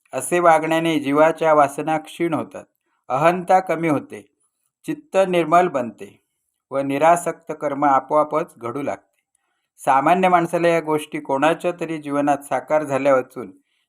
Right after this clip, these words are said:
आकलन होत नाहीत. महंत जीवन असे पाहिजे.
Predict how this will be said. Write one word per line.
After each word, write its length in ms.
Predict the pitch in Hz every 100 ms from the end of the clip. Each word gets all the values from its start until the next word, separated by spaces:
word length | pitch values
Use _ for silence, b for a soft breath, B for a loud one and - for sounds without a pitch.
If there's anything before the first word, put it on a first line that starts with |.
| -
आकलन 500 | 127 131 170 185 170
होत 180 | 160 151
नाहीत. 260 | 123 104 101 _ _ _ _ _ _ _ _ _ _ _
महंत 420 | 127 143 180 190
जीवन 340 | 185 175 180 165
असे 220 | 151 175
पाहिजे. 460 | 147 117 107 104